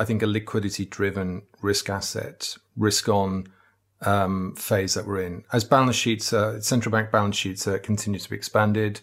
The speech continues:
and the U S Treasury, for example, can, um, draw down one and a half trillion dollars in reserves it's, it's holding at the Fed between now and year end. So there's, there's plentiful amount of dollar liquidity in the system, I think.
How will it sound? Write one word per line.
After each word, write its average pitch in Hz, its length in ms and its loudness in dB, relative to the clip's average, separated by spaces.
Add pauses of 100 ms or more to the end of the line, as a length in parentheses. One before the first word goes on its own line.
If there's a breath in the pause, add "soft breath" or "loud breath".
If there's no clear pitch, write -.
and 104 260 4
the 110 120 0
U 107 80 4
S 101 100 0
Treasury, 104 420 4
for 101 220 -6
example, 101 560 0
can, 98 340 -2 (160)
um, 95 320 0
draw 139 220 8
down 110 420 4
one 123 140 4
and 113 60 6
a 110 40 6
half 110 140 4
trillion 104 260 2
dollars 104 380 0
in 95 160 -2
reserves 98 400 0
it's, - 100 -12 (160)
it's 104 240 -6
holding 101 300 2
at 92 80 -4
the 90 80 -14
Fed 110 400 2 (500 loud breath)
between 107 320 2
now 101 220 2
and 95 80 -2
year 90 160 -2
end. 123 240 0
So 104 420 2
there's, 139 220 2 (220 loud breath)
there's 127 120 4
plentiful 170 580 4
amount 123 360 6
of 104 100 -2
dollar 104 220 4
liquidity 95 480 -4
in 90 80 -8
the 92 60 -8
system, 95 360 -6
I 95 60 -6
think. - 420 -10